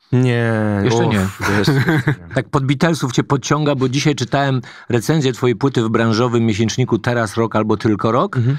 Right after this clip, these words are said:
Speaker 2: To tam było chyba siedemdziesiąt punktów odniesienia, jeżeli chodzi o twoją ostatnią płytę. Zastanawiam się, czy oni już nie potrafią pisać o artyście bez innych artystów.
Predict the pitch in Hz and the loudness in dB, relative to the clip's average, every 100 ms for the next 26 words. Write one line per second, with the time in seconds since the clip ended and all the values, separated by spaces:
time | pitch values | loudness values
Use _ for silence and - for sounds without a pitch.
0 | - - _ 131 156 160 170 151 139 151 | -6 -20 _ -2 0 0 0 0 0 2
1 | 139 156 175 185 - 156 - 135 - 135 | 2 2 0 0 0 -2 0 -2 -2 0
2 | 107 - 85 82 90 95 107 104 104 - | 0 0 0 0 0 0 0 0 0 0
3 | 110 113 131 120 101 107 101 90 95 107 | 0 0 -4 -4 0 0 0 0 -2 -2
4 | 127 131 131 123 110 - 123 127 120 131 | 0 0 0 -2 -4 0 0 0 0 -2
5 | 127 117 151 - 143 156 143 131 127 110 | 0 -2 -2 0 0 0 -2 0 0 0
6 | 139 123 - 180 - - - 151 147 123 | -2 0 0 0 -2 -14 -2 0 2 0
7 | 90 87 76 - - 85 | 0 -4 -8 -10 -12 -16